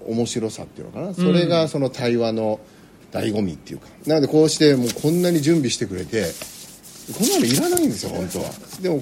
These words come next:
Speaker 1: これがあってもなくても、こう、対話が生まれる
Speaker 2: うん。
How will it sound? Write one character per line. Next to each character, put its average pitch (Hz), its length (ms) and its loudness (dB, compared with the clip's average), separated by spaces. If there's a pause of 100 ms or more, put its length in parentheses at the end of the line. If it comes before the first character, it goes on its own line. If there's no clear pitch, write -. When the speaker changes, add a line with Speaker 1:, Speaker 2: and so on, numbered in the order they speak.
(160)
Speaker 1:
こ 170 120 -2
れ 151 120 2
が 143 280 0
あ 135 80 -2
っ - 120 -6
て 131 60 -2
も 110 120 0
な 170 120 -2
く - 120 -12
て 220 140 -2
も、 226 240 0
こ 104 440 -2
う、 - 200 -20
対 95 160 -4
話 90 100 -4
が 82 80 -6
生 82 80 -8
ま 78 160 -12
れ 80 120 -10
る 87 100 -6
Speaker 2:
う 143 80 -8
ん。 147 200 -4